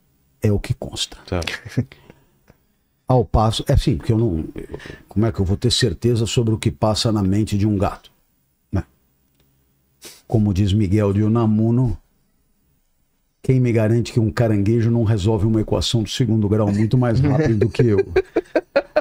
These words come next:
Speaker 1: Nunca fui caranguejo.
Speaker 2: <laughs> Exato.
Speaker 1: De qualquer maneira, é,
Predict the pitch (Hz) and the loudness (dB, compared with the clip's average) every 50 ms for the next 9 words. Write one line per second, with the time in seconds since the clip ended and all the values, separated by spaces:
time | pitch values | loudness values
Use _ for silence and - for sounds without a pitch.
0 | - _ - - - 123 123 - 131 113 - - 120 110 - 139 139 131 131 127 | -4 _ -4 -2 0 2 2 2 2 0 2 0 0 2 2 2 2 4 4 4
1 | 120 127 143 143 135 113 101 107 95 - 370 359 - 381 - - 453 - - 466 | 4 2 2 2 2 0 0 0 2 2 2 2 2 2 2 0 0 0 0 -2
2 | - - - 427 403 - - 415 427 - - - - - 131 - 427 - - - | -2 0 -2 -4 -4 -2 -2 -2 -2 0 -2 -2 0 0 0 0 -2 -2 -4 -6
3 | 370 - - - 277 - - - 202 - - 151 - 87 78 - 117 92 135 135 | -6 -6 -8 -14 -14 -14 -16 -18 -8 -4 -2 -2 -2 0 0 0 0 0 -2 -6
4 | 135 - - 117 123 - - - 285 - _ - - _ _ - - - - - | -4 -2 -2 -2 -2 -2 -4 -6 -6 -6 _ -12 -12 _ _ -6 -6 -4 -6 -8
5 | - - - - - - _ - - - - _ - 135 - - _ - 139 _ | -8 -6 -8 -10 -10 -10 _ -10 -10 -10 -8 _ -12 -12 -12 -14 _ -16 -16 _
6 | _ - 143 - _ - - - _ _ _ _ _ _ _ _ _ - - 151 | _ -14 -14 -14 _ -16 -16 -16 _ _ _ _ _ _ _ _ _ -10 -8 -6
7 | - - 170 175 - 226 190 - - 120 107 98 90 85 92 110 123 131 123 104 | -2 -2 0 2 2 0 2 2 2 2 2 2 2 2 2 4 4 4 2 2
8 | 95 85 - - _ _ _ _ _ - - 107 101 90 82 | 0 -2 -4 -8 _ _ _ _ _ -2 0 2 2 2 0